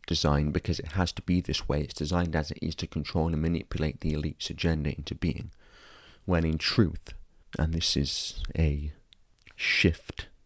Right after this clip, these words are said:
in the way that society is run from the way portrayed in the film to the way it should be, which is, in truth, the system should fit us. We should not have to fit the system.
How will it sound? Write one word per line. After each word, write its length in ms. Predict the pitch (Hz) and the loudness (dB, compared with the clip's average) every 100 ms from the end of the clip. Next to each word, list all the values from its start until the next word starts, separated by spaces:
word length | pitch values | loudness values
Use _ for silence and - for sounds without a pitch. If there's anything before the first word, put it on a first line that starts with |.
| - - | -18 -8
in 320 | - 78 76 - - - - - - - - - - - | -2 0 0 0 -2 -2 -6 -10 -16 -18 -20 -18 -16 -2
the 360 | - 73 71 71 | 2 4 2 -2
way 440 | 71 80 76 71 73 | 4 6 4 2 0
that 180 | 67 - _ - - _ | -2 -2 _ -20 -20 _
society 720 | - - 82 78 - - 76 - - - - | -8 0 2 2 -2 -8 -8 -12 -20 -20 -20
is 160 | - 82 | -2 0
run 320 | 82 80 73 | 2 0 0
from 300 | 78 78 76 78 | 0 -2 -2 -2
the 80 | 76 | -2
way 400 | 80 82 78 80 - | 0 0 0 -4 -6
portrayed 380 | - - - 78 | -6 2 2 2
in 80 | 80 | -2
the 80 | - | 0
film 280 | - 87 | 4 4
to 100 | 78 | 2
the 80 | - | -4
way 120 | 78 78 | -2 -2
it 80 | |
should 220 | - 82 - | -2 -4 -4
be, 160 | 71 | -6
which 240 | 71 80 80 | -4 -2 -2
is, 260 | 76 - - - - - - - | -2 -6 -12 -20 -20 -20 -20 -2
in 160 | 87 | 0
truth, 500 | 80 - 107 78 - - - - - - | 0 4 4 4 -6 -18 -12 -12 -12 -2
the 120 | 85 | 0
system 640 | - - 113 - - 73 71 | 2 2 2 0 -2 -2 0
should 300 | - 87 - | 0 -2 -4
fit 400 | - - - - - - | 2 2 2 -6 -4 -2
us. 480 | 71 78 - - - - - | -2 -4 -4 -4 -6 -20 -8
We 220 | - 95 87 | 0 2 2
should 280 | - 80 | 0 -2
not 320 | 78 85 87 - - | 0 0 0 -2 -8
have 180 | 80 - | -8 -6
to 80 | - | -10
fit 260 | - - _ | -6 -8 _
the 60 | |
system. 440 | - 92 - - | -2 0 -2 -6